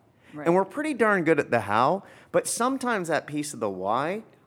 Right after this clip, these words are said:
Speaker 2: we, we, it slips out a little bit, right? And so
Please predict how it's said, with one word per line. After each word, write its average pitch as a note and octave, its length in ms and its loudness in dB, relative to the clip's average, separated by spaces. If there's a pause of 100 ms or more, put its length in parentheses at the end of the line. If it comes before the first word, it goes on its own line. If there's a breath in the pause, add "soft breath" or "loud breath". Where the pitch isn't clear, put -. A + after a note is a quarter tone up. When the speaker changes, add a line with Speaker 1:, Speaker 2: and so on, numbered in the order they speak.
Speaker 2:
we, C#3 240 4
we, C#3 220 -2
it C3+ 260 -2
slips - 420 -4
out A2 140 2
a G#2+ 40 -2
little F#2 240 -8
bit, E2 180 -16 (240)
right? A#2+ 280 0 (500 loud breath)
And D#3 300 0
so D#3 480 2